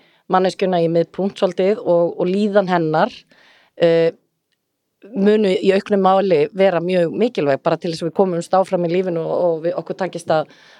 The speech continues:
að leysa, leysa þessi mál. Því að alveg svo þú segir í sambandi við tæknivæðinguna, að við, og kannski mörgum mál, við horfum oft svo einangra á ákveðna parta. Við, við erum bara að horfa að það er verið að, að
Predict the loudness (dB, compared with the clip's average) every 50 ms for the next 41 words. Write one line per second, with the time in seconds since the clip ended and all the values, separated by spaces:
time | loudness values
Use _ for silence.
0 | _ -2 0 2 2 2 0 -2 -2 0 2 2 2 2 0 0 0 0 -4 -4
1 | -4 -2 -4 -2 -2 0 -2 -2 -2 -2 0 2 2 2 0 0 0 0 0 -2
2 | -4 -4 -4 -4 -2 0 0 0 0 0 -2 -4 -4 -4 -4 -4 -4 -4 -2 -2
3 | -2 -2 -2 -4 0 2 2 2 2 0 -2 -2 -2 -2 -2 -4 -6 _ -20 -20
4 | -20 -20 -20 -20 -20 -20 -20 -20 -20 -20 -20 _ 2 2 4 4 2 0 _ _
5 | _ _ _ _ _ _ _ _ 0 2 2 2 0 _ -16 -20 -18 -4 0 0
6 | 0 0 -2 -4 -4 0 0 4 4 4 2 2 -2 -4 0 0 0 2 0 0
7 | 2 2 2 2 0 0 -2 -2 0 0 -2 0 2 2 2 0 -2 -2 -2 -2
8 | -2 0 0 0 0 -2 -4 -4 -4 -2 -4 -4 -4 -4 -12 _ _ _ -14 -14
9 | -14 -14 -16 -4 -2 -2 -2 -2 -4 _ -20 -20 -20 -20 -20 -20 -20 _ _ 2
10 | 4 4 4 2 4 4 2 2 2 2 4 4 4 4 2 0 2 2 2 2
11 | 2 2 0 2 2 2 2 0 -2 -4 _ _ _ _ _ _ _ _ _ _
12 | 0 2 4 4 2